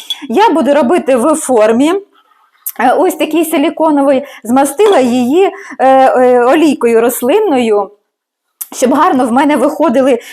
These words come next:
мої, е, піроженки. Ви можете перекласти в форму квадратну або ж, е, прямокутну і потім нарізати на, е, кусочки. І починаємо, е, заповнювати всі, е, форми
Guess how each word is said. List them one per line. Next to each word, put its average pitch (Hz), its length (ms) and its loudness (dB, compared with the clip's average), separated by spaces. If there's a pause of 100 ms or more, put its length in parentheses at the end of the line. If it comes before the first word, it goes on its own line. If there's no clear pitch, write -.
мої, 262 320 2
е, 285 120 2
піроженки. 220 800 -2 (200)
Ви 370 80 2
можете 415 280 0
перекласти 311 560 0
в 269 40 0
форму 427 440 0
квадратну 339 640 0
або 277 400 2
ж, 262 300 0 (280)
е, 262 180 2
прямокутну 330 880 0
і 370 160 -2
потім 381 320 0
нарізати 269 460 0
на, 226 380 0
е, 214 120 0
кусочки. 180 800 -6 (560)
І 466 180 2
починаємо, 320 880 0
е, 220 240 0
заповнювати 233 960 -2
всі, 269 460 -4 (1000)
е, 208 120 2
форми 262 600 0